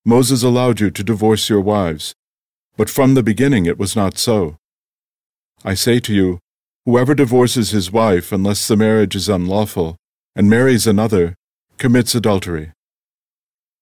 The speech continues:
His disciples said to him, "If that is the case of a man with his wife, it is better not to marry." He answered,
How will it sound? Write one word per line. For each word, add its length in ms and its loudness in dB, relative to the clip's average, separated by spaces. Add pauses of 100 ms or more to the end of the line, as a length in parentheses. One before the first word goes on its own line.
(140)
His 140 -8
disciples 520 0
said 200 -2
to 80 -6
him, 300 -4 (1000)
"If 160 -8
that 200 2
is 140 0
the 80 -2
case 360 0
of 80 -4
a 60 0
man 260 2
with 140 -2
his 180 -4
wife, 420 -2 (340)
it 140 -4
is 140 0
better 260 2
not 280 -2
to 100 -6
marry." 460 -2 (1200)
He 180 -4
answered, 400 -2